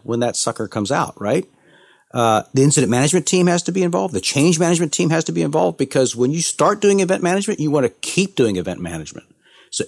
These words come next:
every change, there's a question. Are we putting in something that's gonna be adequately instrumented or not? That's one of the now change requirements, right? The command center, the people that are monitoring the entire environment, they've gotta agree to it.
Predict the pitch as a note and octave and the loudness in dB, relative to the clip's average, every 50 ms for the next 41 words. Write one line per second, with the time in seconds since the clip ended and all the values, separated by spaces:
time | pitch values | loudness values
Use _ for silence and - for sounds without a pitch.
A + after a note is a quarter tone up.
0 | - - C#3+ E3+ F#3+ A3+ G#3+ F#3 - - G#3+ A#3 B3+ G3 C3 A#2+ A2+ A#2 B2+ - | 0 0 0 2 2 0 0 0 0 -2 0 2 2 2 2 2 0 -2 -4 -6
1 | - - _ C3+ C3 B2 D3 - - B3 B3 - - F2 - - _ _ _ _ | -10 -6 _ 0 0 0 0 0 0 -2 -2 -2 -4 -8 -10 -12 _ _ _ _
2 | _ _ _ _ _ _ _ _ _ _ _ _ _ - A#2+ A#2+ A2+ A2 A#2+ A#2+ | _ _ _ _ _ _ _ _ _ _ _ _ _ 0 2 2 4 4 4 4
3 | A#2+ A#2 A2 G#2+ - _ _ _ _ _ E3 F3+ G3+ G#3 G3 F#3 D#3+ F3+ F3+ F3 | 4 4 2 0 -4 _ _ _ _ _ 4 4 6 6 4 4 4 2 2 2
4 | - F3 D#3 C#3 B2+ - - - - _ _ - - D3 C#3+ A#2+ B2+ B2 - G#2+ | 2 4 4 4 2 0 -4 -6 -6 _ _ 0 2 4 4 6 4 4 4 2
5 | A#2 C#3 D#3+ D3+ - D#3+ C#3+ D3+ D3+ D#3 D#3+ - - D#3+ D#3+ D#3+ E3 F3 E3 C#3+ | 2 2 2 2 2 2 2 4 4 4 2 2 0 0 2 2 2 2 2 2
6 | B2+ A#2 A2+ G2+ - - - - - _ _ _ _ _ _ _ _ _ _ _ | 2 0 0 -2 -4 -6 -12 -18 -20 _ _ _ _ _ _ _ _ _ _ _
7 | _ _ _ _ _ _ _ A2+ A2+ - - A2 C3 D3 C#3 B2+ A2+ B2+ C3+ C#3 | _ _ _ _ _ _ _ -8 -8 -4 -2 0 2 4 4 4 4 2 2 0
8 | C3 - - - C#3 C#3+ D#3+ D#3 C#3 - - _ _ - B2+ B2 - - D3 F3 | 0 -2 -2 0 2 2 2 2 0 -2 -10 _ _ -4 -4 -4 0 2 2 2
9 | G3 D3 C#2+ - - - G2 G#2 A#2+ - - - - - - - - - - A#2+ | 2 0 -2 -4 -8 -8 -4 -4 -4 -4 -4 -10 -18 -20 -20 -20 -18 -6 -4 -2
10 | - - B2 A#2 A#2 C3 D3 - - D3+ D3 E3 - D#3 - - - D3 C#3 B2+ | 0 2 2 2 4 2 2 2 2 2 4 4 2 2 0 0 0 0 0 2
11 | A2+ A2 G2+ G2 F#2+ F2+ G2 F#2 F2+ F#2+ G2+ A2 B2 C3 C#3 C3+ - - C#3 B2 | 0 0 0 0 0 -2 -2 -2 0 2 2 4 4 4 2 0 0 -2 0 0
12 | B2+ B2+ B2+ B2 A#2+ - _ G#2 G2 - - A2 F#2 - - A2+ A2+ A2 G2+ F#2 | 2 0 0 -2 -4 -8 _ -8 -8 -6 -6 -6 -6 -2 -2 0 0 0 0 0
13 | E2+ G2+ A2+ C3+ C#3+ C#3 - _ A2 A#2+ C3+ D3+ C#3+ C#3+ D3 C#3 C3 B2+ C#3 D3 | 0 0 0 0 -2 -4 -6 _ 0 0 2 2 2 2 2 0 0 0 0 -2
14 | D3 C#3+ - D3 D#3 D#2+ - - | -2 0 -2 -2 -2 -2 -4 -8